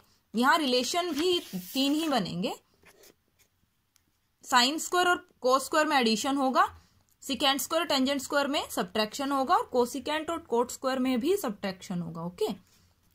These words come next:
यहाँ से अब मैं secant square फाइंड आउट करती हूँ, तो tangent माइनस का है, उधर जाके प्लस का हो जाएगा, तो secant square is equal to one plus tangent square। और अगर मैं tangent square निकालती हूँ, तो tangent उधर चला जाएगा और वन इधर आ जाएगा, तो tangent square is equal to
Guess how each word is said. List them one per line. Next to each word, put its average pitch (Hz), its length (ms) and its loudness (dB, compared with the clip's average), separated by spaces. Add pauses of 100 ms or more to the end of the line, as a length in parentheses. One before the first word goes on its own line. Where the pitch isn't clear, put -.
(140)
यहाँ 254 200 6
से 349 120 -2
अब 349 60 0
मैं 359 100 -2
secant 311 340 -2
square 349 240 -2
फाइंड 269 260 0
आउट 294 160 0
करती 285 260 -2
हूँ, 349 80 -4
तो 381 60 -4
tangent 269 480 2
माइनस 240 420 0
का 320 100 -2
है, 381 120 2
उधर 240 280 -2
जाके 247 220 -2
प्लस 208 260 -4
का 262 100 -4
हो 254 120 0
जाएगा, 269 420 -2 (380)
तो 240 80 -4
secant 254 420 -2
square 269 240 0
is 233 60 -4
equal 254 240 -2
to 254 60 -6
one 220 180 2
plus 240 260 -2
tangent 180 380 0
square। 165 340 -8 (1200)
और 302 120 4
अगर 330 160 2
मैं 370 140 2
tangent 285 380 4
square 381 240 2
निकालती 285 420 4
हूँ, 359 100 -4
तो 370 100 -2
tangent 254 480 2
उधर 240 200 2
चला 214 240 2
जाएगा 254 300 2
और 427 120 2
वन 311 200 2
इधर 208 240 0
आ 175 100 -2
जाएगा, - 440 -12 (460)
तो 208 60 -4
tangent 226 480 2
square 339 240 0
is 233 120 0
equal 214 260 0
to 392 80 0